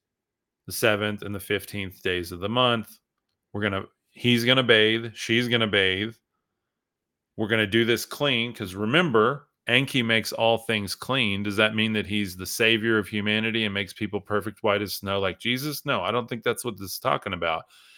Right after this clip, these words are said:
He makes all things clean. You go into his lab, you come out clean, okay? That's what I think.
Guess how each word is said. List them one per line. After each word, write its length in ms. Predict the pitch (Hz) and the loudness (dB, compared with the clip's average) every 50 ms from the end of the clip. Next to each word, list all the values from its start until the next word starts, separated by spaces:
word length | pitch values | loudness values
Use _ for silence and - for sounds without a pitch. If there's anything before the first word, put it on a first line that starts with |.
| - _ _ _ _ | -20 _ _ _ _
He 80 | 135 | 2
makes 240 | 135 139 135 123 - | 6 6 6 6 4
all 200 | 131 131 127 120 | 4 4 4 4
things 280 | 123 123 120 113 101 - | 2 0 -2 -2 -4 -8
clean. 400 | - - 147 143 123 101 95 92 | -4 -2 0 0 0 0 -2 -2
You 140 | 101 110 107 | -2 2 4
go 160 | 127 127 127 | 4 4 4
into 160 | 120 113 107 | 4 2 2
his 180 | 110 131 123 110 | 0 0 0 2
lab, 540 | 110 127 139 139 127 117 113 110 107 107 - _ _ _ _ _ _ _ _ _ _ _ | 4 4 6 6 6 4 4 2 0 -4 -10 _ _ _ _ _ _ _ _ _ _ _
you 120 | - 123 117 | -2 -2 0
come 200 | - 131 131 135 | 2 2 2 4
out 220 | 127 120 113 107 | 4 4 4 2
clean, 520 | - - 135 131 117 98 85 80 80 85 - _ _ _ _ - | -2 -4 -2 -2 -2 -2 -4 -6 -10 -16 -20 _ _ _ _ -6
okay? 400 | - 101 98 101 110 123 117 - _ _ _ _ _ _ _ _ _ _ _ _ _ _ _ _ _ _ _ _ _ _ | -2 -2 0 0 -2 -4 -6 -12 _ _ _ _ _ _ _ _ _ _ _ _ _ _ _ _ _ _ _ _ _ _
That's 320 | - 127 139 151 147 - - | 6 6 8 6 4 2 2
what 160 | 123 117 113 | 2 4 6
I 200 | 104 104 107 104 | 6 6 4 2
think. 360 | - - 98 87 - - - | 0 -6 -10 -12 -12 -14 -20